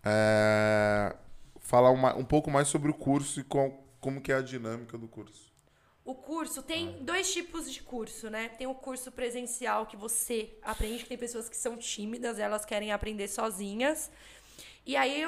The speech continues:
Speaker 2: você quer aprender. Você, homem, quer aprender a fazer massagem numa mulher. Vai ter a parte teórica,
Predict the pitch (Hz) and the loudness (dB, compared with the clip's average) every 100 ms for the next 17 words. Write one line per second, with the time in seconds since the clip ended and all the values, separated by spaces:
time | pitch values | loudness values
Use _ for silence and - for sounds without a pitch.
0 | 320 285 277 294 294 311 294 190 - - | -4 -4 -2 -2 -2 -2 -2 -4 -8 -20
1 | - - _ _ _ _ _ 226 - 254 | -20 -20 _ _ _ _ _ -8 -2 0
2 | 262 294 277 254 247 247 247 262 254 254 | 0 -2 -2 -2 -4 -4 -6 -6 -2 -2
3 | 240 254 262 277 269 190 175 - - - | -2 -6 -6 -4 -4 -4 -6 -16 -20 -8
4 | 302 349 277 269 233 - 311 262 240 359 | -4 0 2 2 0 0 2 4 4 2
5 | - | -6